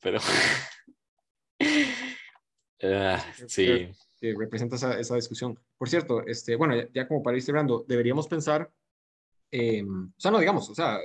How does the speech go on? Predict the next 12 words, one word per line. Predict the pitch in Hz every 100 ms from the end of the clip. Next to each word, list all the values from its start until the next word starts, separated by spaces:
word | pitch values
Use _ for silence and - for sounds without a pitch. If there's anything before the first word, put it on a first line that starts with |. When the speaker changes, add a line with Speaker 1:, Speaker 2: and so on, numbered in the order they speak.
| -
Speaker 2:
este, | 117 107 107 92 90 _ _ _ _
mantengamos | 123 123 120 143
seriamente | 147 175 170 170
aquello | 175 156 160
que | 139
hab-, | 135 143
había | 117 110 113
mencionado | 131 143 156 139 156
de, | 110 92 _
de | - 95
que, | - 95 _ _ _ _ _ _ -
eh, | 101 104